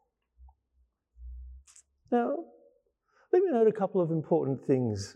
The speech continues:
about that last bit of verse six, things that an attentive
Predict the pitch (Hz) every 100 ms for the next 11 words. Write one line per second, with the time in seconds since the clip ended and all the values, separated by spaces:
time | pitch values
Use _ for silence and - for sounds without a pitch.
0 | - - 123 117 - - 151 135 143 131
1 | 131 127 - 131 113 101 107 101 - -
2 | - - - 196 202 185 180 - - -
3 | - 156 156 - 190 175 170